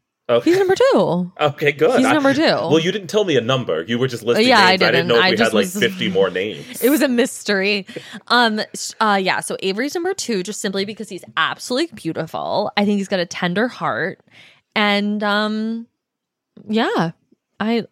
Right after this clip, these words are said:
Speaker 2: I'm really enjoying him. The, when he did the thing with the shooter, when he, like, pulled the thing
Speaker 1: Oh, when he pulls the, like,
Speaker 2: The
Speaker 1: little, yeah.
Speaker 2: the machine cords.
Speaker 1: Shonda Rhimes basically, yeah, but Shonda Rhimes basically said in that episode, April and Avery become a part of the family. Like, that is when they become
Speaker 2: Mm-hmm.
Speaker 1: folded in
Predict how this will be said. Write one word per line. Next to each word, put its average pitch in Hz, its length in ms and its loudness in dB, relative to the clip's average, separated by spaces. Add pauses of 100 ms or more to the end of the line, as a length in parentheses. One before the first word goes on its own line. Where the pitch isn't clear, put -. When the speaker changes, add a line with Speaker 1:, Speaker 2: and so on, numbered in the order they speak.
Speaker 2:
I'm 233 220 -2
really 262 200 0
enjoying 262 340 -2
him. 151 320 -4
The, 208 180 4 (260)
when 220 160 2
he 202 200 -6
did 208 120 -4
the 220 80 -2
thing 180 320 -2
with 185 120 -2
the 170 80 -2
shooter, 175 760 -2 (460)
when 196 160 2
he, 190 140 0
like, 160 260 -4
pulled 175 300 0
the 180 100 -2
thing 165 580 -8 (200)
Speaker 1:
Oh, 107 220 6
when 98 140 0
he 101 100 -4
pulls 95 420 0
the, 87 300 2
like, 82 180 0
Speaker 2:
The 117 500 -2
Speaker 1:
little, 82 460 -2 (260)
yeah. 76 360 -4 (260)
Speaker 2:
the 185 80 -4
machine 165 600 -6
cords. 196 260 2
Speaker 1:
Shonda 120 300 4
Rhimes 104 340 0
basically, 101 760 -4
yeah, 90 200 -2
but 95 240 -2
Shonda 110 300 -2
Rhimes 104 180 -2
basically 98 460 -6
said 90 200 -2
in 87 120 -6
that 85 220 -4
episode, 95 540 -6
April 92 360 -4
and 87 80 -6
Avery 87 260 -6
become 90 300 -10
a 82 60 -4
part 85 260 -4
of 73 80 -10
the 76 80 -12
family. 71 500 -8
Like, 87 240 -8
that 95 260 0
is 92 160 -4
when 90 180 -4
they 85 120 -4
become 92 320 -8
Speaker 2:
Mm-hmm. 98 140 -6
Speaker 1:
folded 85 380 -2
in 82 420 -8